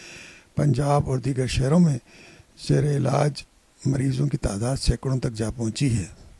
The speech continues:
जबकि मुल्क भर में टू हंड्रेड से जायद मरीजों में वायरस की तस्दीक हो चुकी है।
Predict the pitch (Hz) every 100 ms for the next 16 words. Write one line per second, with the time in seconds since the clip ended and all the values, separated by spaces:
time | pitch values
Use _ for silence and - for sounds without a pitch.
0 | - - - - - _ - 170 - 202
1 | 196 208 160 175 190 180 180 180 - 175
2 | 151 156 165 - 147 127 143 151 147 135
3 | 135 127 175 151 117 123 113 127 147 -
4 | 139 113 98 123 139 160 - 127 110 113
5 | - 123 101